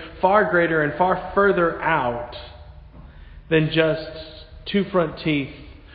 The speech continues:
or a grown-up Christmas list or even a dissertation to be completed.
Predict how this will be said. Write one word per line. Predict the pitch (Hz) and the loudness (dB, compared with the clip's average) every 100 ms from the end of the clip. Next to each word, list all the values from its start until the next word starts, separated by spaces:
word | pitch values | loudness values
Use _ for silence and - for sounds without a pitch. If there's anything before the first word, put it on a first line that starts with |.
| - - | -14 2
or | 151 | 4
a | 147 | 4
grown-up | 156 151 151 151 | 4 2 2 -2
Christmas | - 156 143 123 - | -4 -4 -4 -10 -8
list | 117 110 - - - - - - - - - - - - - - - - | -8 -8 -12 -18 -20 -20 -20 -20 -20 -20 -20 -20 -20 -20 -20 -20 -20 -4
or | 139 143 | 2 2
even | 143 135 | 2 -2
a | 135 | -4
dissertation | 135 131 - 139 - 117 107 | -8 -10 -6 -4 -4 -10 -12
to | 110 | -10
be | 107 | -10
completed. | - 107 - - - | -10 -14 -14 -16 -16